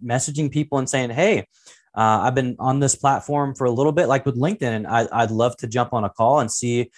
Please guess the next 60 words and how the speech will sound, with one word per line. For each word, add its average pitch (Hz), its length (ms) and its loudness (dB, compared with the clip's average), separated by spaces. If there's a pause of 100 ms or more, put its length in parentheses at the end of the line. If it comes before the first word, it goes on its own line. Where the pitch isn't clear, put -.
(140)
if - 100 -6
I 110 80 2
can 107 160 -4
give 107 160 0
you 117 100 0
any 123 160 2
advice." 135 600 -2 (280)
And 120 220 0
then 151 160 2
people 160 380 0
would 175 160 0
say 185 180 4
yes, 202 320 2
and 127 80 0
I 123 60 2
would 123 160 0
jump 131 180 0
on 131 120 0
these 113 140 -6
calls. 127 380 2 (240)
And 139 80 -2
it 156 80 2
actually 202 300 2
took 156 240 0
my 135 160 4
wife 117 400 2 (100)
<laughs> - 80 -4
at 156 160 -4
some 175 220 0
point. 175 320 -2 (240)
She, 165 200 -4
she, 160 280 0 (100)
she 143 140 -4
came 170 280 0
down 147 280 2
to 143 80 -4
my 123 100 4
office 131 380 2
one 113 160 -6
time, 113 180 0
and 104 80 -6
she's 110 160 -8
like, 104 180 2 (140)
"Man, 170 180 -2
you're 214 140 2
on 381 80 0
a 277 60 4
lot 139 160 4
of 92 80 -4
calls. 131 400 2
Like, 95 180 -2
are 92 80 -8
any 117 60 -4
of 190 80 -6
these 339 140 0
people 202 240 2
paying 131 360 -4
you?" 220 240 0 (320)
<laughs> - 80 0 (1200)
Right? 156 300 2